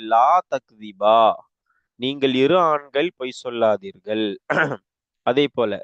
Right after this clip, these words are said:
தக்திபூனா எப்படி? லா தக்திபு, நீங்கள் பல ஆண்கள் பொய் சொல்லாதீர்கள். தக்திபீன எப்படி? லா தக்திபி, நீ ஒரு பெண் பொய் சொல்லாதே.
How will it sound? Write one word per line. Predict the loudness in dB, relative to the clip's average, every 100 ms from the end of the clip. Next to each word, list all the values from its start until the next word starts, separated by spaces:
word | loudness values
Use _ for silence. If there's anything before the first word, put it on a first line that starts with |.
| -4
தக்திபூனா | -4 -4 -8 -8 -8 -6 -2 0 -2
எப்படி? | -2 -4 -2 -2 -8 _ _ _ -4
லா | 2 4 2 0
தக்திபு, | -4 -6 -12 -14 -16 -14 -12 -12 -12 _ _ -6
நீங்கள் | -4 0 0 0
பல | 0 2 4
ஆண்கள் | 2 0 -2 0 0 0
பொய் | -8
சொல்லாதீர்கள். | -8 -10 -4 -2 -2 -6 -16 -4 -4 -4 -10 _ _ _ _ -2
தக்திபீன | -2 0 0 0 0 2 2 2 2 -2
எப்படி? | -6 -6 -2 -2 -2 -6
லா | 0 4 4 4 0
தக்திபி, | -6 -6 -16 -12 -14 -6 -2 0 -2 -4 -10
நீ | -6
ஒரு | -2 -2 -2 -4
பெண் | 0 -2 -2 -6
பொய் | -6
சொல்லாதே. | -6 -8 -6 -4 -4 -2 0